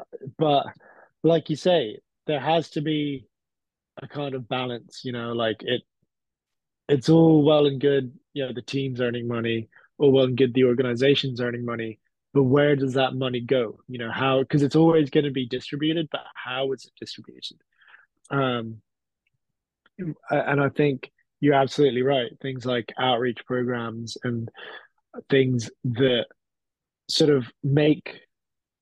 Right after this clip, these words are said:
the playing field more level and more equitable is what we need and what we don't really see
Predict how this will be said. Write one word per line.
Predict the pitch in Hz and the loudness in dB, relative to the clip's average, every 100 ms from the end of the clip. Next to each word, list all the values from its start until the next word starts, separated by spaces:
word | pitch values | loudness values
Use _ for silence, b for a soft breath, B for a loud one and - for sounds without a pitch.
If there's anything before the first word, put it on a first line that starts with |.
| - | -4
the | 151 | -4
playing | - 156 160 147 | 2 2 2 2
field | - 151 139 | 2 2 2
more | 143 | 0
level | 139 151 143 113 _ | 0 0 -2 -6 _
and | 127 127 | -12 -6
more | 135 131 127 _ | -2 -2 -2 _
equitable | 139 131 143 - 117 120 117 _ _ _ _ _ _ _ | -6 -2 -2 -2 -6 -8 -10 _ _ _ _ _ _ _
is | - 139 131 120 - - _ _ _ _ _ | 2 4 4 -2 -12 -20 _ _ _ _ _
what | 131 139 - | 0 0 2
we | 139 | -2
need | 131 147 151 | 0 2 2
and | 127 117 | 0 -4
what | 120 123 | -4 -4
we | 123 131 | -4 -4
don't | 131 131 _ - | -2 -4 _ -6
really | 135 131 120 | -2 -2 -4
see | - 143 135 127 | -6 -2 -2 -2